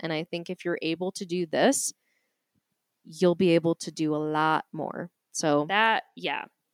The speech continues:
Speaker 2: Can't, can't agree more. I'm excited for you to do this, and I hope a bunch
Speaker 1: Yay.
Speaker 2: of people take advantage of it, because this is dope.
Speaker 1: Yes, sign
Speaker 2: Um,
Speaker 1: up. Link
Speaker 2: sign
Speaker 1: in our
Speaker 2: up.
Speaker 1: show notes. It,
Speaker 2: As
Speaker 1: remember, it
Speaker 2: always.
Speaker 1: starts the twenty-eighth, and I'm going to keep it open until the twenty-seventh. So sign up before then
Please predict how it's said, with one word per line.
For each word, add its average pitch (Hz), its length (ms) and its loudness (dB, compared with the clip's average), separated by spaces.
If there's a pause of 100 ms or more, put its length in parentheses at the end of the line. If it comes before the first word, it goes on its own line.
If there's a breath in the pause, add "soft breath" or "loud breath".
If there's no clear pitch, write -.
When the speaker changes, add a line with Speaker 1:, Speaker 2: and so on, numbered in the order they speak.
(180)
Speaker 2:
Can't, 247 400 -4
can't 233 260 -2
agree 196 260 -4
more. 165 340 -2
I'm 185 100 -4
excited 180 400 -4
for - 80 -8
you 165 120 -4
to 151 60 -8
do 156 80 -2
this, 160 220 -6
and 160 100 -12
I 170 40 -10
hope 156 200 -6 (360)
a 180 80 -2
bunch 165 220 -2
Speaker 1:
Yay. 160 40 -12
Speaker 2:
of - 20 -20
people 160 220 -8
take 156 180 -6
advantage 147 320 -10
of 147 60 -10
it, 147 180 -8
because 156 280 -12
this 147 180 -10
is 147 240 -12 (680 soft breath)
dope. - 320 -6 (180)
Speaker 1:
Yes, - 220 -4
sign 226 360 2
Speaker 2:
Um, 208 60 4
Speaker 1:
up. - 80 -4 (200)
Link 220 280 2
Speaker 2:
sign 226 480 4
Speaker 1:
in 214 40 2
our 175 180 2
Speaker 2:
up. 180 60 -2
Speaker 1:
show 277 220 4
notes. 277 600 2
It, 190 240 2
Speaker 2:
As 202 260 2
Speaker 1:
remember, 226 360 6
it 220 40 6
Speaker 2:
always. - 180 -2
Speaker 1:
starts - 420 2
the 180 80 -2
twenty-eighth, 202 680 2
and 190 100 0
I'm 190 140 2
going 202 200 4
to 202 60 2
keep 202 240 -6
it 208 80 0
open 185 420 0
until 175 520 -2
the - 80 -12
twenty-seventh. 185 920 -2
So - 180 -2
sign 185 300 2
up 208 100 -2
before 208 380 2
then 180 480 2